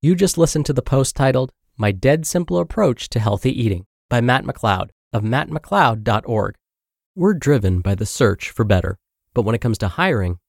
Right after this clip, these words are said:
the best way to search for a candidate isn't to search at all. Don't search, match with Indeed.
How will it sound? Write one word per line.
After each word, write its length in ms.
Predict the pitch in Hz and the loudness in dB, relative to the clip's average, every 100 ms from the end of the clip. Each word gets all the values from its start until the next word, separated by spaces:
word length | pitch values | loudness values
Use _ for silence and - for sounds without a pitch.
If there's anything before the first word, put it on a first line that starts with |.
| _ _ | _ _
the 60 | 98 | -6
best 300 | 151 185 - | -4 -4 -4
way 120 | 170 | -4
to 80 | 151 | -4
search 320 | - 147 - | -2 -2 -2
for 160 | - 101 | -2 -2
a 60 | |
candidate 520 | - 196 202 110 95 - _ _ - | -2 -2 0 2 2 0 _ _ -2
isn't 400 | 147 104 87 - - | 2 0 -2 -6 -6
to 80 | |
search 280 | - 87 82 | -2 -2 0
at 80 | 92 | 2
all. 280 | 123 - - _ _ _ _ _ | 2 0 -8 _ _ _ _ _
Don't 260 | 113 139 - | 2 2 -2
search, 440 | - 117 - - _ _ _ - | 2 2 2 -4 _ _ _ -6
match 520 | 113 95 - - _ _ _ | -2 -2 -4 -18 _ _ _
with 220 | 101 90 | -4 2
Indeed. 360 | 104 95 82 | 2 4 2